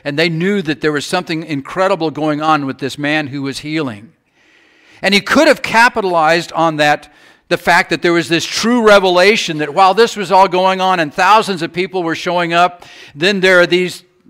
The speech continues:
demon-possessed individuals that are screaming, "He's the Son of God." And that's the truth. He could have built on all that momentum thinking,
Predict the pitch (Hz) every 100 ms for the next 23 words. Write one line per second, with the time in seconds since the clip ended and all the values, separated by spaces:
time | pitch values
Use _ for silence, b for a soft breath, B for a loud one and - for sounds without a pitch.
0 | - 110 101 175 240 220 170 151 175 170
1 | - - - 175 190 160 185 190 185 -
2 | 160 151 - 170 196 196 185 175 160 B
3 | B B _ _ _ 202 240 285 - 262
4 | 294 254 269 285 269 151 107 _ b b
5 | 190 208 285 - 285 226 - 311 311 156
6 | - - _ _ _ b b b - 220
7 | - 240 311 311 208 135 240 294 226 196
8 | 202 202 208 202 202 185 185 185 233 220
9 | 180 170 208 214 190 190 180 170